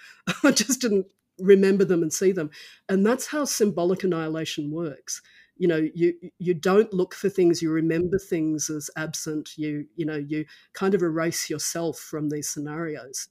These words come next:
And, um, I've never seen, uh, you know, up until, I think, eight or nine years ago was the first time I saw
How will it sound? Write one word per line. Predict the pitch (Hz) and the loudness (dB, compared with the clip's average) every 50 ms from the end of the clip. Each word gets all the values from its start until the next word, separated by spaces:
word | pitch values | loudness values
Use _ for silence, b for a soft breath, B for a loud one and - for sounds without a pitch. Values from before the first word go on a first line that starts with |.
| _ 170 | _ -6
And, | 160 156 151 151 147 151 - B B B B B B B B B B _ - | -4 -2 0 0 0 -2 -4 B B B B B B B B B B _ -4
um, | 170 165 165 160 175 - - | -2 0 0 0 0 0 -2
I've | 233 240 214 - - _ - | -2 -2 -2 -6 -12 _ -4
never | 180 170 156 143 147 | -4 -2 -2 -4 -6
seen, | - - 147 143 147 147 151 - _ _ _ _ _ _ _ _ _ - | -6 -4 -4 -4 -6 -6 -8 -10 _ _ _ _ _ _ _ _ _ -12
uh, | - - 175 - - 185 | -10 -10 -10 -10 -8 0
you | 165 180 | 2 2
know, | 175 165 175 | 4 4 2
up | 180 - | 0 -2
until, | 190 185 - - 175 170 165 160 165 160 160 156 - - _ _ _ _ _ _ _ _ _ | -2 -4 -2 -4 -2 -2 0 0 0 0 0 -2 -4 -8 _ _ _ _ _ _ _ _ _
I | - | -2
think, | 190 185 - - _ _ _ _ _ _ _ _ _ _ _ _ _ _ _ _ _ _ _ _ _ _ _ _ _ _ _ _ _ _ - | 0 0 0 -2 _ _ _ _ _ _ _ _ _ _ _ _ _ _ _ _ _ _ _ _ _ _ _ _ _ _ _ _ _ _ 2
eight | 196 202 196 | 4 6 6
or | 196 | 8
nine | 185 180 180 175 175 | 6 6 4 2 2
years | 170 165 175 175 214 | 2 2 2 2 2
ago | 202 202 214 214 | 0 0 0 0
was | 196 202 | 0 0
the | - 180 | -4 -6
first | - - 170 156 - | -4 -4 -4 -4 -4
time | - 165 156 156 156 | -6 -6 -4 -4 -4
I | 151 | -4
saw | - - - 160 151 156 156 151 | -6 -6 -4 -4 -4 -4 -4 -6